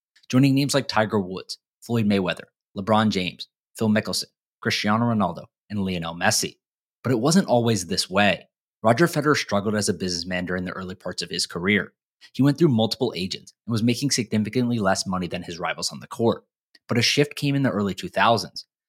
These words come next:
Federer hired a new agent and started signing multi-million dollar sponsorship deals. He built a global brand with Nike and even started his own sports agency. But Roger Federer's biggest win came just a few years ago when he left behind a ten million dollar annual sponsorship deal with Nike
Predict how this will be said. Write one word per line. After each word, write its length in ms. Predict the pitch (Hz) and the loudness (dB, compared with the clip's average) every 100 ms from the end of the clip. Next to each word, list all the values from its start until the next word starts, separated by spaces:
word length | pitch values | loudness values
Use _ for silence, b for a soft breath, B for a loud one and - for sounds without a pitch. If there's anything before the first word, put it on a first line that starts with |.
| B - | B 0
Federer 260 | 127 160 | 4 4
hired 260 | 123 117 123 | 4 2 2
a 60 | 107 | 4
new 200 | 101 107 | 2 2
agent 280 | 90 85 - - | -2 -8 -14 -10
and 80 | - | -2
started 240 | - 135 | 0 2
signing 260 | 143 139 110 | 0 2 2
multi-million 560 | 104 104 117 98 98 | 2 2 2 2 -2
dollar 200 | 95 92 | -4 -6
sponsorship 520 | 92 - 87 92 - 85 | -8 -10 -12 -10 -12 -2
deals. 380 | 110 107 - - _ _ _ | 0 0 -4 -18 _ _ _
He 80 | 107 | -2
built 160 | 131 | 0
a 60 | 156 | 0
global 340 | 110 104 107 | -2 -2 -2
brand 240 | 104 101 98 | -2 -2 -4
with 140 | - | -6
Nike 340 | 92 98 - _ _ - | -6 -6 -8 _ _ -4
and 100 | 104 | -2
even 220 | 120 143 | 0 0
started 340 | - 101 95 | 0 0 -2
his 160 | - 90 | -6 -6
own 140 | 85 | -6
sports 340 | - - 117 110 | -6 -2 -2 0
agency. 440 | 85 85 - - _ _ _ B | -2 -4 -8 -10 _ _ _ B
But 100 | - | -2
Roger 300 | 123 117 165 | 2 2 2
Federer's 380 | 165 143 143 120 | 0 0 0 -2
biggest 420 | 87 101 95 107 | 0 0 0 -4
win 300 | 85 92 85 - - | -4 -6 -6 -12 -8
came 140 | 107 | -4
just 200 | 101 107 | -2 -2
a 40 | 107 | -4
few 160 | 107 | -2
years 220 | 90 90 | -2 -2
ago 400 | 90 85 104 92 - _ - | -4 0 0 0 -6 _ -2
when 100 | 107 | 2
he 60 | |
left 180 | 110 139 | 2 2
behind 200 | 151 156 | 0 0
a 40 | 127 | -2
ten 320 | - 113 120 | -2 0 0
million 220 | 110 113 | 0 2
dollar 220 | 107 104 | 2 2
annual 320 | 98 95 92 | 0 -4 -4
sponsorship 500 | 92 92 90 - - | -6 -6 -8 -10 -12
deal 160 | 87 90 | -8 -8
with 120 | 85 | -4
Nike 280 | 98 113 - | 0 0 -2